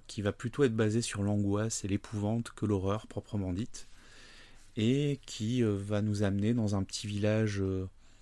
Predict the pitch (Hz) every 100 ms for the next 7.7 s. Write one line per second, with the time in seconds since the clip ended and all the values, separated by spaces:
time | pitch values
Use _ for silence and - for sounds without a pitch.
0 | - - 98 104 - 107 - - - -
1 | - - - 110 95 92 95 92 95 95
2 | - - 117 - 135 139 - - - -
3 | - - 107 117 131 92 92 143 95 -
4 | 113 - 104 104 110 107 98 92 90 -
5 | - - - 87 117 - - - - -
6 | - - - - - - - - - -
7 | 123 123 127 98 95 95